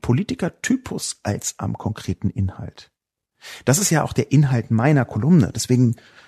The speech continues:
möchte ich so ein bisschen zurückweisen, was Scratch Patch sagt,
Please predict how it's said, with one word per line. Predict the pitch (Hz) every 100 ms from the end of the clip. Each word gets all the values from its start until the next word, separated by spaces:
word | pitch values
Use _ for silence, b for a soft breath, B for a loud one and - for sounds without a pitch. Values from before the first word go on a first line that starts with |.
| B
möchte | - 147
ich | 180
so | 165
ein |
bisschen | 127 - -
zurückweisen, | - 233 - 110 98 92 127 151 _ _ -
was | - -
Scratch | - - -
Patch | - - - -
sagt, | 95 - - -